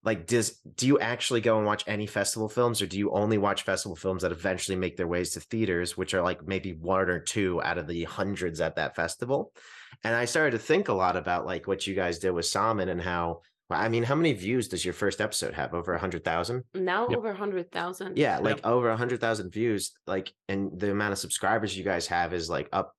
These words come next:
Speaker 1: uh, over five K,
Speaker 2: Is it
Speaker 1: I
Speaker 2: now
Speaker 1: think.
Speaker 2: five K?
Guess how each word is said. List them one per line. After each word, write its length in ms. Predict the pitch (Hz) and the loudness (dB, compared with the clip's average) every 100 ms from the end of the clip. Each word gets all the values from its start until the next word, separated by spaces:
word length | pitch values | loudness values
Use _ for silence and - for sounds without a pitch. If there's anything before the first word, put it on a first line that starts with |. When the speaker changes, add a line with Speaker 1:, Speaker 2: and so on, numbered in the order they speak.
| - | -8
Speaker 1:
uh, 200 | - 82 - | -4 -4 0
over 580 | 110 101 92 85 76 _ _ _ - | 2 2 2 0 -4 _ _ _ -2
five 320 | 92 92 - | 0 0 -2
K, 160 | 95 | 0
Speaker 2:
Is 160 | 107 113 | 2 2
it 40 | - | 0
Speaker 1:
I 40 | |
Speaker 2:
now 60 | 311 | -2
Speaker 1:
think. 140 | 104 - | -4 -8
Speaker 2:
five 120 | - | -6
K? 160 | 339 | -4